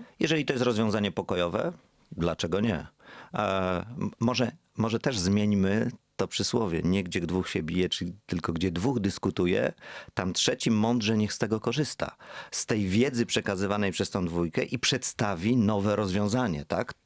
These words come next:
To jest najlepsze, e, najlepsze działanie. Nie mówmy o bójce, mówmy o, e,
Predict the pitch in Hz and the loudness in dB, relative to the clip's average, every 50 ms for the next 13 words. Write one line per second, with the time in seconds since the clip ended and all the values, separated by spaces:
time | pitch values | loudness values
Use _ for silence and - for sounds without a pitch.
0 | _ _ _ _ _ - 143 175 160 123 95 80 - 101 98 98 95 98 95 - | _ _ _ _ _ 0 2 4 4 2 2 0 0 0 0 2 2 0 0 -2
1 | - - - 87 87 87 90 - - 90 90 90 90 90 90 87 87 95 101 98 | -2 -2 0 0 0 0 0 0 0 0 2 2 2 2 2 2 2 2 2 0
2 | 107 101 - - 104 95 98 110 117 107 90 78 76 - - - - - - 143 | 0 0 -2 -2 0 0 2 2 2 0 0 -2 -2 -4 -6 -10 -12 -4 -2 0
3 | 156 170 180 180 - 170 143 143 135 135 143 135 120 - - - 78 73 98 117 | 2 2 2 2 2 0 0 0 0 2 2 2 2 0 0 -2 0 0 2 0
4 | 131 - - - 110 110 110 107 104 101 98 - - - - - - - - 107 | 0 0 0 0 2 2 2 0 0 0 -2 -2 -6 -10 -10 -10 -8 -4 -2 0
5 | 104 101 98 98 101 | 0 0 0 0 -2